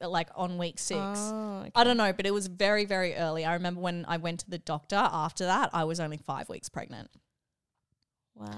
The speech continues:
Speaker 2: Little
Speaker 1: Um,
Speaker 2: Deja in there.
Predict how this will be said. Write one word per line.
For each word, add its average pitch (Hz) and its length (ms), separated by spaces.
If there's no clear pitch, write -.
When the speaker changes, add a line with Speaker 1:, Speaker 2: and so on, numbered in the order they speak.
Speaker 2:
Little 214 160
Speaker 1:
Um, 175 220
Speaker 2:
Deja 202 400
in 202 180
there. 196 280